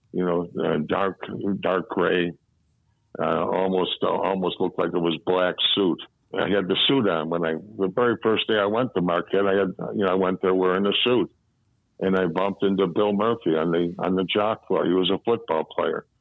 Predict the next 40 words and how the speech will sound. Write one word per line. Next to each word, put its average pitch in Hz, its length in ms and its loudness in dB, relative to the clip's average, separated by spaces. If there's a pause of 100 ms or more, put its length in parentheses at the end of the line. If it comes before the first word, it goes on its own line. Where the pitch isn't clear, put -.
(300)
We 95 140 2
went 110 260 0
to 113 60 -4
the 107 100 4
brewery, 90 560 2 (140)
and 98 160 2
what 98 160 2
they 98 240 2
have, 107 200 0
they 98 100 2
had 98 120 4
a 92 60 2
deal 110 320 2
there 104 180 2
where 95 100 2
you 98 80 2
have 95 140 -2
to 92 100 0
go 101 220 2 (100)
through, 101 160 2
like, 87 160 0
an 90 120 2
hour 95 420 0 (120)
through 95 180 2
the 87 100 2
brewery, 87 600 2 (440)
and 90 160 2
then 95 140 2
you 101 160 2
go 98 180 2
to 98 160 4
a 92 80 4
room 98 280 2
called 85 320 -2
the, 82 180 -2 (100)
the 87 120 0
Brown 92 420 0 (100)
Jug. 87 360 0 (240)
And 98 200 2
they, 104 80 0